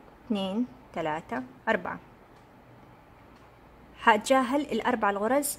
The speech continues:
التالية وهعمل منزلقة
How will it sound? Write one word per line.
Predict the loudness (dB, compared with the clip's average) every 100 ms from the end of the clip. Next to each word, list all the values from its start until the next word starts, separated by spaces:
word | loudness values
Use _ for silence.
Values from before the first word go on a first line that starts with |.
| -10
التالية | -4 0 0 0 -2 -4 -6 -20 -20 -20 -20 -20 -20 -20 -20 -20 -20 -20 -20 -20 -20 -20 -20 -20 -20 -20 -20 -20 -20 -20 -20 -12 0
وهعمل | 2 6 6 8 8
منزلقة | 8 8 4 2 0 -2